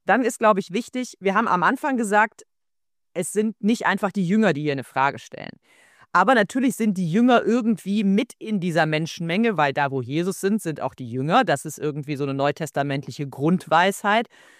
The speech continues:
Und man merkt das, wenn man in diesen zweiten Abschnitt des Evangeliums kommt, so ab Vers zwölf,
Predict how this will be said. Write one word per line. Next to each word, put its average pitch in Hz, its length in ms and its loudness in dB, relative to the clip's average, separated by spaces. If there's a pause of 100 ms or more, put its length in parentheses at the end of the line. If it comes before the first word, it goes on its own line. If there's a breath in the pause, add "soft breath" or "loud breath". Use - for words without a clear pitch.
(220 soft breath)
Und 190 140 0
man 190 200 4
merkt 214 380 2
das, 226 260 0
wenn 208 140 -2
man 208 120 -2
in 180 140 -4
diesen 175 240 -4
zweiten 214 460 0
Abschnitt - 500 -2
des 180 120 -6
Evangeliums 190 760 -2
kommt, 208 260 0
so - 80 -8
ab - 180 -6
Vers 160 300 -4
zwölf, 175 380 0